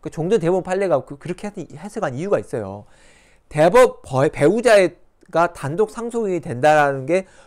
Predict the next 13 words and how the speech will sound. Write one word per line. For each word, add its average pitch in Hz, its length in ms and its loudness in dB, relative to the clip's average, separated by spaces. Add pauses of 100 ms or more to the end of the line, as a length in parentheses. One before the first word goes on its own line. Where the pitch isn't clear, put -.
법문상으로는 190 920 -4
잘 160 160 -8
드러나지가 208 520 -4
않는 147 240 -10
거예요. 131 220 -20 (840)
그래서 226 160 -6
민법을 220 320 0
개정을 190 420 0
해야 214 140 -2
되는데, 127 640 0
민법을 226 360 4
개정하려고 196 560 -4
하면 170 440 -2